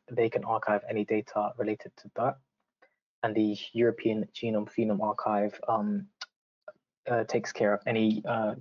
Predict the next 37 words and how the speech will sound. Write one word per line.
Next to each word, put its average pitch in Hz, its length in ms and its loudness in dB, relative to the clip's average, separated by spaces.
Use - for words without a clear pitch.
human, 107 560 2
um, 110 200 -2
confidential 107 580 0
data. - 400 -6
So 113 220 2
essentially, 135 460 2
they 110 140 4
do 120 280 4
work 110 280 2
quite 110 220 -4
similar 131 340 0
to - 120 -6
us, - 400 -2
but, 101 180 2
um, 104 280 0
there 107 240 4
are 107 300 2
quite - 280 0
a 104 60 0
few, 107 500 0
um, 110 480 0
sort - 320 0
of, 110 140 2
uh, 104 140 4
gates 107 340 0
you 101 80 -2
have - 140 -10
to 104 40 -2
go 98 220 0
through 101 340 -8
to 107 100 -8
submit 101 380 -4
data 101 340 -6
to - 80 -18
the 104 120 -6
European 104 520 -8
Genome 104 320 -6